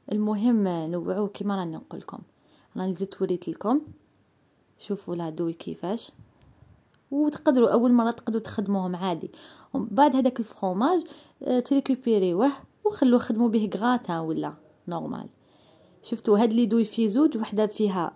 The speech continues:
ثقبه صغيره وحده شويه كبيره عليها. هاكا نحو كيما راكم تشوفوا فيا.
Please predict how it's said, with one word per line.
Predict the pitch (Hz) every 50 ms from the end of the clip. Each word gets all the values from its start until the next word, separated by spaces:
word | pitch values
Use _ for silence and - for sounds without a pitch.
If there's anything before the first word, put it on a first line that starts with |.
| - -
ثقبه | - - 196 185 196
صغيره | 190 190 185 180 190 196 226 302 339 311
وحده | 285 - - - 269
شويه | 269 - - 247 247
كبيره | 247 - 196 208 208 196 180
عليها. | 156 160 165 156 151 160 - - - _ _ _ _ _ _ _ _ _ _ _ _ _ _ _ _ _ _ _ _ _ _ _ _ _ _ _ _ _ _ - _ _ _ - 175
هاكا | 175 170 160 156 - 160 147 165
نحو | 170 - - - 175 190 247 - - _ _ _ _ _
كيما | - - - 165 165 165
راكم | 165 - 180
تشوفوا | - - 175 170 165 175
فيا. | 165 _ - - 156 180 214 262